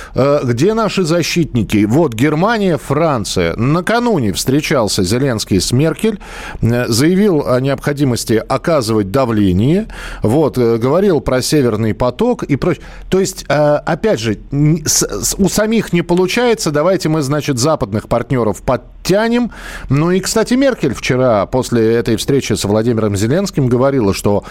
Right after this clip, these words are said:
э, Россия должна сохранить транзит газа через Украину.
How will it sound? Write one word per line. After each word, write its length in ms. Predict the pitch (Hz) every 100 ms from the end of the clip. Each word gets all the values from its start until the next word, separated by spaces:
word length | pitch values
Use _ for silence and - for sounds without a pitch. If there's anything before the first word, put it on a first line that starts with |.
| - - -
э, 40 | 98 98
Россия 500 | 110 120 - 185 165
должна 460 | 151 147 143 170
сохранить 580 | 139 123 120 117 131 127
транзит 480 | 113 113 107 117 92
газа 460 | 98 151 180 180 - - -
через 380 | - 127 139 117
Украину. 720 | - 117 127 127 110 80